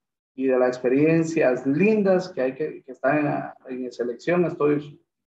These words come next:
la verdad, me considero un bendecido porque entre miles y millones de guatemaltecos, eh, eh, soy,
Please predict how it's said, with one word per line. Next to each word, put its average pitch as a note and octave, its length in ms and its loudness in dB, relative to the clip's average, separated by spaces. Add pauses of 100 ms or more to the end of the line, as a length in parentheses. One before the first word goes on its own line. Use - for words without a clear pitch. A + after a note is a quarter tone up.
(220)
la C3+ 160 4
verdad, C3+ 300 4
me E3 180 2
considero C#3+ 360 4
un E3 160 -2
bendecido D#3 680 4
porque B2+ 500 -4 (760)
entre C3 480 2
miles F#3+ 520 2
y C#3+ 60 0
millones D#3 340 2
de D#3 100 2
guatemaltecos, C3+ 1040 -2
eh, - 200 -18 (640)
eh, A2 280 -20
soy, D3 800 -2